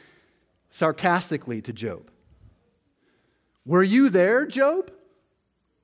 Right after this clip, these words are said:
You've got all these questions for me, but I have questions for you, Job. Were you there when I laid the foundation of the world, of the earth?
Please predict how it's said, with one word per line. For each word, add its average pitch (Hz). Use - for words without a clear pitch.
You've 160
got 185
all 214
these 269
questions 214
for 151
me, 113
but 151
I 160
have 196
questions 185
for 170
you, 160
Job. 104
Were 143
you 202
there 247
when 160
I 180
laid 185
the 156
foundation 170
of 156
the 151
world, 147
of 139
the 139
earth? 190